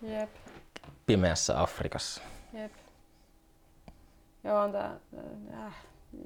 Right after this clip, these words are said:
Speaker 1: äh, en edes lähde tähän. <laughs> Jotenkin hirveä yh-, yhteiskunta-ahdistus,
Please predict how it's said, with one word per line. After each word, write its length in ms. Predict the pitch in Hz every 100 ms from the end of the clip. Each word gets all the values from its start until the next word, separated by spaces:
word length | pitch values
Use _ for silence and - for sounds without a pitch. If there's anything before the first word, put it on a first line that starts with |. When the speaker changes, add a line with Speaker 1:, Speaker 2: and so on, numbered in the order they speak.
| 226 220 214
Speaker 1:
äh, 80 | - - - - - - - -
en 180 | 240 247
edes 260 | 220 208
lähde 400 | 202 202 202 180
tähän. 500 | 175 - 175 175 170 - - - - 233 - - - - 208 - -
<laughs> 640 | 247 - - - - -
Jotenkin 460 | 185 180 185 - 196
hirveä 300 | 196 180 180
yh-, 280 | - 170 -
yhteiskunta-ahdistus, 1400 | - 196 - 185 185 180 185 - 185 190 - - - -